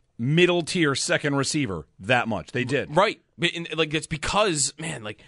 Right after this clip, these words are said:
Speaker 2: and, and my, my <laughs> darkness for that comes at, okay, what, what if Diggs isn't g-, gonna get back to elite number one receiver? Because Davis is probably gone.
Speaker 1: Oh, definitely gone.
Speaker 2: So
Speaker 1: He has to be.
Speaker 2: I,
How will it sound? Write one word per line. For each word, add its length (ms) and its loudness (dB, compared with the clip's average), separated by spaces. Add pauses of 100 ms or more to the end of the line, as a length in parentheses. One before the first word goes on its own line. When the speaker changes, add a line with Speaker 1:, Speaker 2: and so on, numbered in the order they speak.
(120)
Speaker 2:
and, 140 4
and 260 -4 (540)
my, 180 0
my 440 0 (140)
<laughs> 140 -12
darkness 540 -4
for 140 -8
that 280 2 (340)
comes 280 -2
at, 140 2
okay, 280 0
what, 240 0
what 160 -2
if 100 -8
Diggs 320 -4
isn't 300 -8 (340)
g-, 120 2
gonna 180 -4
get 140 -6
back 240 0
to 180 -6
elite 400 -4
number 260 -2
one 240 -2
receiver? 480 -6 (280)
Because 380 0
Davis 440 -2
is 140 -14 (340)
probably 500 -2
gone. 420 -2 (260)
Speaker 1:
Oh, 120 0
definitely 380 -8
gone. 280 -14
Speaker 2:
So 400 4
Speaker 1:
He 60 2
has 200 2
to 100 -12
be. 160 -12 (140)
Speaker 2:
I, 120 4